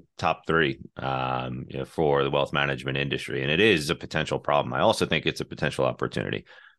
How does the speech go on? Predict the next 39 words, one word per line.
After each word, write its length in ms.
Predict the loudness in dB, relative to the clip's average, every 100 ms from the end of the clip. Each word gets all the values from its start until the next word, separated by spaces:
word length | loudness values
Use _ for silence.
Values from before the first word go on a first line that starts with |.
| -2
Um, 420 | 2 2 2 2
you 80 | 2
know, 60 | 2
I 20 |
think 300 | 2 0 0
I've 140 | -4
seen 560 | 0 4 4 4 0 -4 -10 _ _ 0
what 220 | 0 2
really 340 | 2 4 4
good 440 | 4 4 4 2 -2
financial 460 | -2 0 0 0
advisors 560 | 0 2 2 0 -2 -6
and 80 | -4
financial 340 | -2 -2 -4
planners 440 | -2 0 0 0 -2
can 140 | -2
do 140 | 0
for 140 | -2 -2
people, 420 | -2 0 -2 -4 -6
um, 460 | -2 0 0 -2 -4
and 440 | -2 -2 -2 -2
I 60 | -4
think, 240 | -4 -6 -8
you 140 | -10 -6
know, 60 |
the 120 | -2
industry 440 | 0 0 -2 -6 -6 -14
can 140 | -4 2
do 140 | 4
a 40 | 4
better 280 | 4 2
job 340 | 2 2 2 2
of, 160 | -6 -12 _
you 100 | -16
know, 80 | -16 _ -6
telling 300 | -2 0 0
its 120 | -2
own 220 | -2 -4
story. 460 | -6 -2 0 0